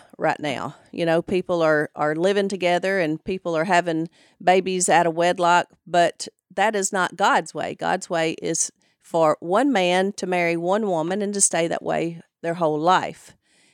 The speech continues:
And then from there, that is where they have their children, and that's where they propagate the earth. But, um,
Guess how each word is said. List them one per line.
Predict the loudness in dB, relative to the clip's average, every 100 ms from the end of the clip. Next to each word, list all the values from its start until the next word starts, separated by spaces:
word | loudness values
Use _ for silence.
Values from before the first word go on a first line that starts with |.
| _ -4
And | -4 0
then | 0 0
from | 0 0 2
there, | 4 4 4 0 -4
that | -2 0
is | 0 0
where | 0 0 -2
they | -2 -4
have | -2 -4 -2
their | -4
children, | -4 -2 0 -2 -6 -14 _ -14
and | -8
that's | -8 -8 -8
where | -4 -4
they | -4 -6 -6 _ _ _ _ _ _ -6
propagate | -4 -4 -4 -4 -4
the | -4 0
earth. | 2 0 _ _ _ _
But, | -2 2 2 0 -16 -6
um, | -2 -2 -2 -6